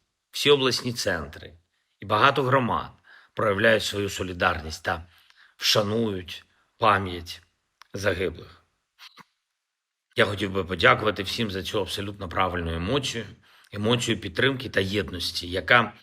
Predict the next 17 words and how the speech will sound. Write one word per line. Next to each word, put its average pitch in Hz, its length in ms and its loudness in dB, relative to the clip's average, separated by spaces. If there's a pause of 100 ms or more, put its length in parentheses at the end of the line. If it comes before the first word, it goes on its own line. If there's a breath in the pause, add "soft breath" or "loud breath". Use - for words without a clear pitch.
(240 soft breath)
зміцнює 107 600 2
всю 110 280 -4
нашу 95 300 0
державу. 87 580 -2 (1700 soft breath)
І 110 120 -8
також 123 340 4
окремо 123 380 2
я 113 220 4
хочу 123 340 0
подякувати 110 840 0 (340 soft breath)
кожному 120 500 4
і 113 80 4
кожній, 123 500 0
чиє 110 400 2
серце 131 640 0 (800)
відчуло 117 520 4
біль 120 400 2